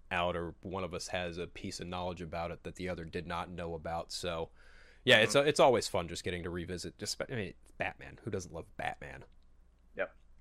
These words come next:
Speaker 1: But yeah, I think that that is where we're gonna, you know, put a nice little pin in it for this episode. Um, again, you know, feel free to leave us a review on iTunes or Apple Podcasts or whatever podcast catcher catches your fix, or whatever podcast catcher you use. I don't know why I said catch your fix.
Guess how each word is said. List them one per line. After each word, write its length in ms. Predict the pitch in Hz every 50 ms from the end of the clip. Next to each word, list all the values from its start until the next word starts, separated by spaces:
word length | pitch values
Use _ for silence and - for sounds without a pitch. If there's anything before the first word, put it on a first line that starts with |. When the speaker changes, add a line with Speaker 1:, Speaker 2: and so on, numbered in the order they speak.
| - - - - - - - - - - - - - - - - - - - - - - - - - - - -
Speaker 1:
But 100 | 135 131
yeah, 140 | 165 165 117 -
I 80 | - 110
think 260 | - - 123 113 -
that 220 | 107 104 110 -
that 140 | 104 98 104
is 100 | 101 92
where 140 | 98 104 104
we're 140 | 98 104 95
gonna, 260 | 101 92 87 90 - - - - - - - -
you 100 | 120 104
know, 120 | 101 110 - - - - - - - -
put 120 | - -
a 20 | 110
nice 220 | 104 101 98 -
little 100 | 101 85
pin 160 | - - 110
in 60 | 107 107
it 60 | -
for 100 | - 101
this 180 | 101 101 -
episode. 540 | 113 107 - - - - 107 107 107 107 98
Um, 380 | - 85 87 87 87 87 87 85 - - - -
again, 320 | 104 98 117 110 104 98 - -
you 100 | - 101
know, 100 | 98 98
feel 200 | 95 - - 101
free 220 | - - 107 104 101
to 60 | 98
leave 220 | 90 95 107 110 107
us 140 | 104 -
a 40 | -
review 320 | 98 95 90 98 101 101 -
on 200 | 87 90 87 82
iTunes 500 | - 95 101 101 - - 113 110 98 95
or 100 | 71 85
Apple 200 | 85 - - -
Podcasts 580 | - 95 98 95 92 - - 98 95 92 - -
or 80 | 85
whatever 320 | 87 95 92 92 82 - - -
podcast 520 | - - 90 92 90 - - 78 71 -
catcher 440 | - - 113 - - 123 117 113 110 - - - -
catches 320 | - 113 98 - 98 90
your 80 | 85 -
fix, 480 | - - - 165 - - - - - - - - - - - - - - - - - - -
or 100 | - 80
whatever 320 | 82 98 110 117 113 107
podcast 480 | - - 113 107 107 - - 107 104 -
catcher 220 | - 113 - - 104
you 200 | 92 90 90 92
use. 280 | 104 120 123 123 104
I 60 | 98
don't 80 | 98 104
know 60 | 104 95
why 140 | 95 107 107
I 20 |
said 180 | 104 - 113 -
catch 220 | - 107 104 -
your 80 | - 107
fix. 320 | - - 107 104 - -